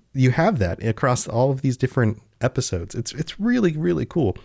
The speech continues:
I would recommend, I mean, it's an audio platform, but <laughs> I would recommend going and just looking them all up sometime. And you're gonna see that there's this, uh,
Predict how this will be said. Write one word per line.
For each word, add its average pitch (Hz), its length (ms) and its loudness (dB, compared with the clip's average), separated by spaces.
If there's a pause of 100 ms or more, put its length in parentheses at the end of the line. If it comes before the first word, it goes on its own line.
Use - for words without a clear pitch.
(360)
I 160 80 6
would 185 100 4
recommend, 170 500 4
I 127 80 4
mean, 139 160 4
it's 131 140 2
an 143 80 2
audio 143 340 4
platform, 101 580 2
but 110 220 2
<laughs> - 80 -2
I 208 160 2
would 190 120 4
recommend 165 460 4
going 117 320 4
and 101 100 2
just 110 160 0
looking 113 360 4
them 101 140 4
all 92 140 2
up 87 160 -2
sometime. - 460 -4 (440)
And 113 200 4
you're 107 100 6
gonna 104 120 6
see 107 240 4
that 92 200 2
there's 92 320 2 (320)
this, 110 320 2 (120)
uh, 92 180 2